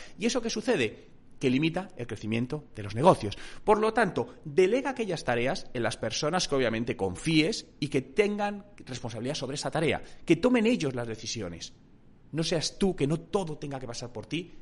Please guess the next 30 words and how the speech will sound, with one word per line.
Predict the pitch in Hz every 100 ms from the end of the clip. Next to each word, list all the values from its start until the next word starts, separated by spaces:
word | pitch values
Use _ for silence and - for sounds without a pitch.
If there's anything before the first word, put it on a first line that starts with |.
| -
sobre | - 98 95
todo, | 127 175 190
insisto, | 95 135 139 -
si | -
quieres | 107 147 143 147 - - - - - - - - - -
escalar. | 110 - 104 78 - - - - - -
Séptimo, | 254 - 143 104 85 - - - -
diversifica | 151 214 214 - 208 269 294 294
tus | 214 160 -
productos | - 143 131 180 214 - 220 180
o |
líneas | 143 165 170 156 131
de | 127
negocio. | 110 110 110 98 98 - - - -
Podemos | - 202 277
escalar | 285 - 151 160 160
con | 127 107
la |
línea | 110 131 147
de | 135
negocios | 107 107 120 -
actual, | 95 - 165 160
con | 139 120
el |
modelo | 110 117 139
de | 147
negocios | 127 120 123 113
actual, | 101 175 180
pero | 180 147 131 -
replantéate | 170 165 190 185 180 165 175 262 226 - 196 311